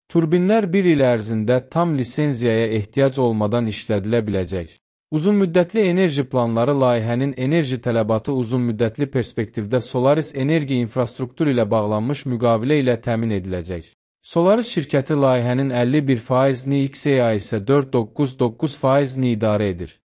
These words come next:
İki sıfır iki yeddinci ilə qədər bir bir gigavat gücündə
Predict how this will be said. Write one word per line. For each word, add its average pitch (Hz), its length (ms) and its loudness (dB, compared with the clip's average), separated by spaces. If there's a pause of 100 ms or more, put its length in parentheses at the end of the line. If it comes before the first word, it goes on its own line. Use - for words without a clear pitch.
(240)
İki 175 240 -2
sıfır 185 340 0
iki 151 280 0
yeddinci 139 640 0
ilə 120 200 2
qədər 113 400 0
bir 127 220 0
bir 127 180 2
gigavat 120 500 0
gücündə 110 440 0